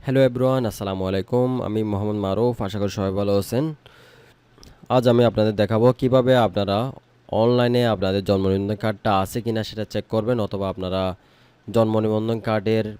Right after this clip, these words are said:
ভেরিফিকেশন কপি বের করতে যাচ্ছেন অনলাইন থেকে কিন্তু পারতেছেন না। আমি সঠিকভাবে কীভাবে আপনারা অনলাইন থেকে জন্ম নিবন্ধন ভেরিফিকেশন কপিটা বের করবেন সেটা দেখাবো,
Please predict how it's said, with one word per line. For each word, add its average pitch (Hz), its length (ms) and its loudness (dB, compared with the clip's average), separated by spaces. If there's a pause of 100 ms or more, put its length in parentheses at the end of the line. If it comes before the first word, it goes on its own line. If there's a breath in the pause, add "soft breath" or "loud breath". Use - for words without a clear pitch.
ভেরিফিকেশন 120 420 2 (180)
কপি 120 220 0
বের 110 160 0
করতে 113 240 -4
যাচ্ছেন 117 300 -2
অনলাইন 107 280 -4
থেকে 127 300 -6
কিন্তু 127 280 -6
পারতেছেন 104 480 -8
না। 113 280 -6
আমি 107 160 -6
সঠিকভাবে 104 520 -2
কীভাবে 98 360 -4
আপনারা 92 400 -2 (420 loud breath)
অনলাইন 104 300 2
থেকে 104 200 -2
জন্ম 98 220 0
নিবন্ধন 95 300 0
ভেরিফিকেশন 101 460 0
কপিটা 107 340 0
বের 113 180 0
করবেন 123 240 0
সেটা 120 200 -2
দেখাবো, 120 420 2